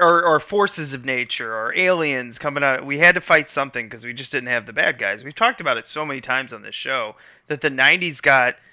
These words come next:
even though a lot of the nineties became neutered because we were in a panic of what our kids weren't and were allowed to watch, even though in the eighties, you know, it was more like, "Ah, kids are fine.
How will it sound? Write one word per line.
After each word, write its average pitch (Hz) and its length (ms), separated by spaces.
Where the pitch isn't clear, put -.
even 208 320
though 190 340
a 143 60
lot 131 340
of 143 140
the 135 80
nineties 127 480
became 117 480
neutered 190 460
because 123 640
we 127 160
were 123 180
in 113 80
a 104 60
panic 123 480
of 123 100
what 117 160
our 110 100
kids 120 380
weren't 113 560
and 113 220
were 117 240
allowed 113 320
to 110 80
watch, 98 540
even 131 240
though 127 140
in 120 80
the 113 120
eighties, 120 520
you 139 140
know, 117 160
it - 20
was 120 160
more 117 240
like, 110 260
"Ah, 220 300
kids 151 220
are 135 40
fine. 120 360